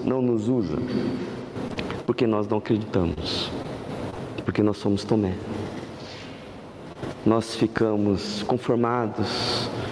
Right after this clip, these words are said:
em vir e fazer coisas, né? Religião significa religar o homem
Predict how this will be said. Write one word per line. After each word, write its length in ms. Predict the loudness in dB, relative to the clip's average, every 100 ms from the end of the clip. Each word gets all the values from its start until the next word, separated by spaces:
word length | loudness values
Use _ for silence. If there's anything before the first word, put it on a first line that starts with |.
| -6 -2
em 180 | 0
vir 380 | 2 2 2 0 -4 -4 0
e 60 |
fazer 240 | 4 4 2
coisas, 880 | 0 2 2 0 -2 0 0 0 -4 -6 -6 -8 -6 0
né? 300 | 4 4 2 -2 -6 -6 -6 -4 -6 -6
Religião 680 | 0 2 4 2 2 2 0 0 -2 -2 0 0 0 0 -2 -2 -4
significa 760 | -2 2 4 4 4 0 0 -2
religar 640 | 2 2 4 4 2 0 -4 -4 -4 -6 -8 -8 -10 -12 -14 -14 -14 -14 -2
o 120 | 2
homem 480 | 4 4 2 0 -2